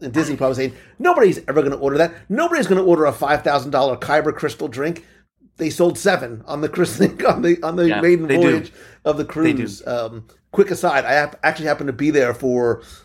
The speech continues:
Speaker 1: the very first one that was sold, and Becky Mankin, our, our, my travel partner, and was there for the third one, uh, to, to see that, and actually put a, we put a blog post up, um,
Speaker 2: <laughs> That's
Speaker 1: covering
Speaker 2: cool.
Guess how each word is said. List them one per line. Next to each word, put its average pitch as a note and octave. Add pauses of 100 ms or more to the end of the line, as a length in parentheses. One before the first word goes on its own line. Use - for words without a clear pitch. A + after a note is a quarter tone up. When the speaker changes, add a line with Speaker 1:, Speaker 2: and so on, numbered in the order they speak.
Speaker 1:
the C3
very B2+
first D#3
one E3+
that F3+
was D#3+
sold, G3
and B2+ (340)
Becky C3+
Mankin, C#3
our, B2+ (100)
our, A2 (200)
my A2+ (180)
travel C3+
partner, D3
and A#2+ (380)
was C#3
there D3+
for D3+
the C3
third D3
one, A#2+
uh, A2+ (140)
to, C3
to B2
see C3+
that, B2+
and B2+
actually B2
put B2
a, A#2+
we B2+
put B2
a A#2+
blog A2+ (160)
post B2
up, A2+ (380)
um, A2+
Speaker 2:
<laughs> -
That's E3
Speaker 1:
covering C#3+
Speaker 2:
cool. A2+